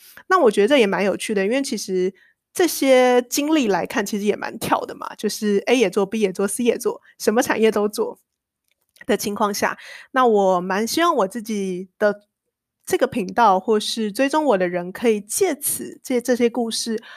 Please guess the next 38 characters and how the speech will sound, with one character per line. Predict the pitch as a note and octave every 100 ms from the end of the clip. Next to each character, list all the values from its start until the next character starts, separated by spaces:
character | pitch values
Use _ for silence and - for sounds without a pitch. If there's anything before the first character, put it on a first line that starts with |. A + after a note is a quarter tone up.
| -
获 | - A#3
得 | - F3+
多 | F#3+ - C4 -
一 | D#4
些 | - B3
些 | - A#3+
的 | -
生 | - E4
活 | A3+
小 | G#3+ - -
灵 | - G#3
感， | - - -
其 | A3
实 | G#3
我 | G#3 F3
就 | G3+ F#3+
会 | G3+ F#3+ F#3+ _ _
非 | B3+
常 | A3
非 | G3
常 | F#3+
开 | - G3+
心， | - - -
就 | - A#3
可 | G#3+
以 |
当 | G3+ C4
听 | C4+ D4
一 | C#4+
个 | A#3
故 | A3+ G#3
事， | - F#3+
然 | F3
后 | A3
就 | G#3+
觉 | G3+ -
得 | - A#3+
，“哇， | D#4 A#3+ -